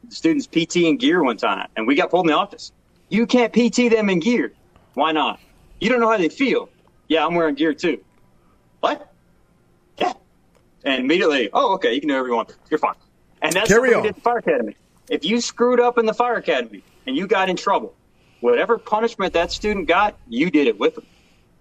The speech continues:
Speaker 1: You wanna jack some instructors up, 'cause we had some instructors saying, "If you blow the horn, it's a thousand burpees."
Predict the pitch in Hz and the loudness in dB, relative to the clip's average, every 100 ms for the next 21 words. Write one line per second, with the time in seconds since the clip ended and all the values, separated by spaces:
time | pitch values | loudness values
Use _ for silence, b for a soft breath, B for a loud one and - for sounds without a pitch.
0 | _ _ _ _ _ - 143 214 185 147 | _ _ _ _ _ -6 0 2 2 2
1 | 196 196 190 - 208 143 117 107 - 120 | 0 0 -2 0 -2 -2 -2 -2 -2 -4
2 | 127 196 190 196 165 196 196 165 - 180 | 0 0 0 0 0 -2 -2 -4 0 0
3 | 156 151 220 214 214 196 180 214 214 208 | 0 -2 -2 2 2 2 0 0 0 -2
4 | 170 - 180 196 196 190 180 180 - 117 | -6 -4 -2 0 -2 -4 -2 -2 -4 -10
5 | - | -10